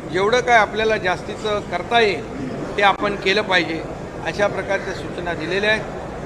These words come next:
हा जो ड्राईव्ह आहे हा एक दिवसाचा नाही आहे, हा मार्चपर्यंत त्यांनी विकली हा डीप क्लीन ड्राईव्ह ठेवलेला आहे आणि हे रुटीन जे स्वच्छता आहे ती तर चालूच राहील, पण डीप क्लीन ड्राईव्हमुळे तुम्हाला व्हिजिबल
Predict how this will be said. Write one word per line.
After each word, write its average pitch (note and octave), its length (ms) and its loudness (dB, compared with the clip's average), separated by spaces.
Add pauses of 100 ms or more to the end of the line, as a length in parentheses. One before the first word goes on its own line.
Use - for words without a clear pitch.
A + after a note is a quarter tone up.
हा G3+ 100 6
जो A3+ 120 6
ड्राईव्ह A3+ 420 6
आहे E3 140 6
हा D3 200 4
एक G3 220 0
दिवसाचा A3 400 0
नाही G#3 260 2
आहे, D3 100 0 (480)
हा G3+ 120 6
मार्चपर्यंत A#3 800 4
त्यांनी A3+ 420 2 (640)
विकली B3 540 0 (260)
हा G#3 220 6
डीप G#3+ 280 -2 (120)
क्लीन A#3 260 0
ड्राईव्ह G3+ 280 4
ठेवलेला F3+ 340 -2
आहे A#2+ 120 -4 (600)
आणि A#3 440 4
हे F3 240 0
रुटीन A#3+ 380 0
जे A#3+ 140 6
स्वच्छता A#3 400 0
आहे B3 100 4
ती A#3+ 200 -4
तर B3+ 80 2
चालूच A3+ 360 -2
राहील, F3 220 0 (520)
पण G3 180 -2
डीप A3+ 140 -2 (120)
क्लीन C4 240 -2
ड्राईव्हमुळे G3+ 560 4 (480)
तुम्हाला A3 280 2
व्हिजिबल G#3+ 580 0